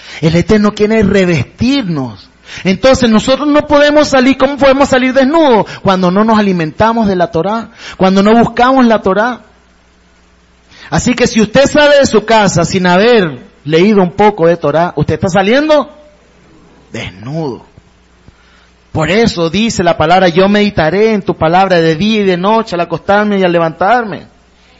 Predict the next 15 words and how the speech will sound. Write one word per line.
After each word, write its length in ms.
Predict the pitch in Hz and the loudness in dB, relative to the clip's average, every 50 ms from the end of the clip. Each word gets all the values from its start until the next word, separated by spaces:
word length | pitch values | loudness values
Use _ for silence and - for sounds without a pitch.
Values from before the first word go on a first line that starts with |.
| _ _ _ _ | _ _ _ _
¿Mm? 280 | - 156 196 240 285 285 - - - _ _ _ - - - _ | -6 -4 -2 0 0 -2 -4 -8 -14 _ _ _ -20 -20 -20 _
Y 140 | - 156 185 | -4 -2 -2
es 180 | 156 160 - | 0 0 0
así, 400 | 190 185 - - 185 226 285 349 | -2 -2 -2 -2 -2 0 0 0
tiene 240 | - 220 202 220 220 | 0 0 0 0 0
que 100 | - 196 | -2 -2
ser 240 | 160 - 208 220 226 | -2 0 0 0 2
nuestra 300 | 220 202 196 - 170 165 | 0 0 -2 -4 -4 -6
vida. 400 | 160 180 202 214 175 135 117 113 - _ _ _ _ _ _ _ _ _ _ _ _ _ _ - - _ - _ _ - | -6 -6 -8 -8 -8 -10 -12 -14 -18 _ _ _ _ _ _ _ _ _ _ _ _ _ _ -20 -20 _ -20 _ _ -14
Entonces, 580 | 160 165 - 233 254 254 247 - 220 196 180 - - - - - | -10 -4 0 0 2 2 2 0 0 -2 -2 -4 -8 -12 -4 -2
lo 240 | 180 202 196 196 202 | 2 2 2 2 2
que 120 | 208 202 | 0 -2
puede 280 | 208 - 240 262 269 254 | 0 2 2 2 2 4
ser 180 | - 269 269 | 4 2 4
maldición, 1080 | 262 269 269 269 254 220 247 220 - - - 233 277 302 339 349 311 220 160 120 104 | 4 4 2 2 2 2 2 0 0 0 0 0 2 2 4 2 2 0 -4 -6 -10